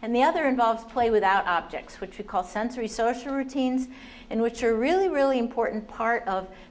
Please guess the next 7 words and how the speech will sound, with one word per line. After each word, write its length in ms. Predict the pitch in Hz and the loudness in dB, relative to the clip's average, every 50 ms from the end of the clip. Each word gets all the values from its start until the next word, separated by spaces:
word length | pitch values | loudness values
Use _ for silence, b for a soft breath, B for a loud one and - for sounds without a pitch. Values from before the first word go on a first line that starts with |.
| B | B
building 340 | - 240 254 269 262 262 240 | 0 0 0 2 0 0 2
up 160 | 226 220 214 | 0 0 -2
the 140 | - 208 - - | -4 -6 -2 0
affective 680 | 208 214 262 294 - - 240 202 196 - - 202 202 185 185 | 0 0 0 -2 -2 -2 -2 -2 -2 -4 -6 -6 -6 -4 -4
and 160 | 185 180 175 | -8 -8 -8
communication 800 | - - 214 220 226 233 220 226 226 214 196 208 202 - 185 175 - | -8 -4 -2 -2 -2 -2 -4 -4 -4 -2 -2 -4 -4 -6 -10 -10 -10
exchanges. 880 | - - - - - - - 185 175 170 170 165 165 156 - - - | -10 -10 -12 -14 -12 -6 -4 -4 -4 -4 -8 -8 -10 -10 -10 -12 -16